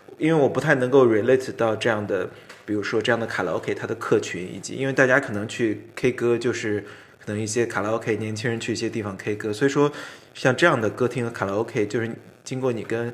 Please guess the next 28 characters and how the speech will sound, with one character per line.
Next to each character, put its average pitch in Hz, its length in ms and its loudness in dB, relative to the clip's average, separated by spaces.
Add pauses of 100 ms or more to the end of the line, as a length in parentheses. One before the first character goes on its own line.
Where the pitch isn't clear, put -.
(220)
妈 113 120 0
妈 120 160 2
和 107 160 -4
她 120 140 -4
的 117 60 0
姐 - 180 -8
妹 117 140 -6
们 104 200 -8
的 87 200 -6
交 139 280 4
流， 107 260 0
就 - 140 -6
是 120 100 -6
她 147 220 -2
的 143 120 4
客 - 220 4
群 113 220 -2
仍 110 120 0
然 117 120 0
是 120 160 2
一 117 120 2
个 117 220 0
之 185 200 0
前 101 300 2
的 135 200 8
时 - 240 2
代 107 220 4
和， 110 200 -2